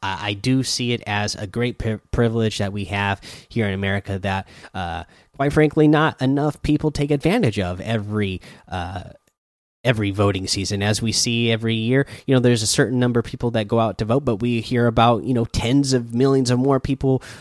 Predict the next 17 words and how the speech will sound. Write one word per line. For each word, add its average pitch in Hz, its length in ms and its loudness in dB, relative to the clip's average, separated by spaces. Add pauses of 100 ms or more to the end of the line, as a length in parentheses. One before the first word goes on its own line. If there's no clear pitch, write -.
(120)
uh, 101 260 -2
who 131 160 2
didn't 135 280 0
vote. 82 360 -6
And, 107 280 -2 (220)
uh, 80 200 -8
hopefully, 139 560 2 (600)
uh, 82 200 -8 (500)
th-, 104 200 -4
this, 113 340 2 (260)
this, 120 360 2
uh, 98 440 -4 (440)
voting 131 300 6
season 127 480 4
and 110 260 -2
all 110 200 2
fu-, 127 440 0